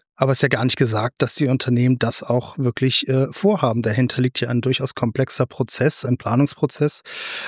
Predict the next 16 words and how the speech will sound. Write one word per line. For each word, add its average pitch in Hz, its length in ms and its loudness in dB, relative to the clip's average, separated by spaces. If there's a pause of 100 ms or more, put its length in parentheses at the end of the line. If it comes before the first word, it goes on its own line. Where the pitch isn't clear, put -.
(140)
Also 160 200 4
es 165 280 -2
wird 151 520 -2
sicherlich 151 380 2
spannend, 156 720 2
äh, 147 220 2
was 139 160 0
das - 260 0 (120)
zweite 123 460 0
Halbjahr 143 460 -2
dann 151 200 2
in 143 120 0
der 151 120 2
Statistik - 640 -4
noch 147 120 0
bewirkt, 151 600 0